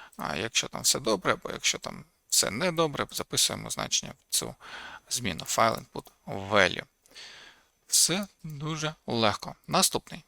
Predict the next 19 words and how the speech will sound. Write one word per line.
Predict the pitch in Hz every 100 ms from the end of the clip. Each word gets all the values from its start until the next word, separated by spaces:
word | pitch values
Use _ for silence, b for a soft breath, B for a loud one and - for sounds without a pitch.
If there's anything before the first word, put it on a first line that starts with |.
| _
Download | - 147 165 120 98
H | - -
T | -
M | 202
L, | 214
C | 196 -
S | - - -
S. | 185 - - -
У |
нас | 65 -
тут | 76 -
список | - - - -
файлів, | - - 170
які | 143 -
ми | 147
будемо | 123 120 113
записувати, | 117 - 117 - 113 -
файл | 110 110
ліст. | 110 - -